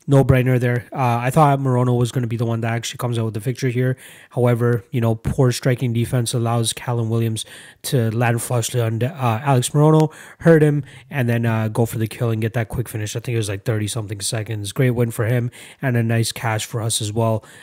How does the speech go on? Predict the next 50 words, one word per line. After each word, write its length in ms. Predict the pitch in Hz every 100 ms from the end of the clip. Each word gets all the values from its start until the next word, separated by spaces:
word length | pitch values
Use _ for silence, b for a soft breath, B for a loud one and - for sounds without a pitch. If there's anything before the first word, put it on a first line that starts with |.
| -
I 60 |
was 100 | 135
gonna 140 | 127 127
be 180 | 123 120
super 300 | - 156 127
bummed 340 | 123 123 117
if, 180 | 117 -
uh, 240 | 117 110
both 280 | 107 120 -
of 60 | 120
my 220 | 117 113
violence 420 | 107 113 113 107
bets 320 | - 113 -
did 160 | - 113
not 180 | 113 101
hit. 260 | 160 170 - B B B B B _ _
Uh, 420 | 147 127 123 123 120
speaking 420 | - - 117 123
of 80 | 120
my 140 | 120
other 200 | 127 139
violence 320 | 131 135 139
bet, 180 | - 139
it 40 |
was 100 | 139
my 120 | 135 143
lock 220 | 143 139
of 60 |
the 60 | 143
night 180 | 139 135
play. 260 | 165 143
I 80 | 120
had 140 | 120 117
four 220 | 139 131
units 360 | 127 123 113
on, 360 | 135 123 117 160
uh, 220 | 165 117
Yusuf 340 | 110 131 - 120
Zalal 420 | 123 117 117 117
and 100 | 113
Austin 300 | 120 - 117
Lingo 220 | 113 113
to 140 | 107
go 100 | 117
under 200 | 117 110
two 180 | 110 120
and 80 | 110
a 20 |
half 220 | 107 107 131
rounds. 360 | 139 139 147